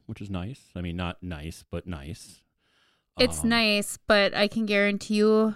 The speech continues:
Speaker 2: as soon as my journal hits day ten, I'm going to hurt
Speaker 1: Oh, yeah,
Speaker 2: somebody.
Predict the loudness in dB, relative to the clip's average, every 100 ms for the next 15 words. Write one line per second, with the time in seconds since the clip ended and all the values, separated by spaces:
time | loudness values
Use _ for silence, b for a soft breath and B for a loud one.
0 | -2 0 0 0 -2 -2 -2 0 2 0
1 | 0 0 -2 -16 -18 _ -2 -2 -4 -4
2 | -4 -4 -8 -14 _ _ _ _ _ -4
3 | -2 0 0 0 -4 -4 -6 -6 -8 0
4 | 4 4 4 2 4 2 2 0